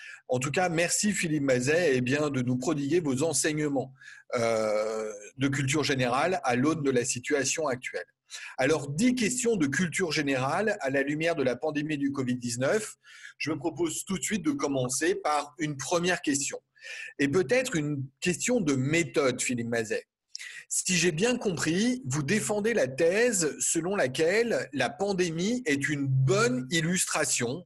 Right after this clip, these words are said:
bonne, on s'entend, illustration des problèmes de culture générale qui existaient avant la pandémie.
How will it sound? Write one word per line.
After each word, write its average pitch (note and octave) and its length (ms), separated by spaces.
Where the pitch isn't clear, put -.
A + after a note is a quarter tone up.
bonne, C3 380
on A2+ 80
s'entend, B2+ 520
illustration F#3 800
des D3 140
problèmes F#3+ 460
de C3 100
culture F3 460
générale C#3+ 600
qui D3+ 340
existaient D3+ 840
avant C#3 520
la A2+ 180
pandémie. A2+ 320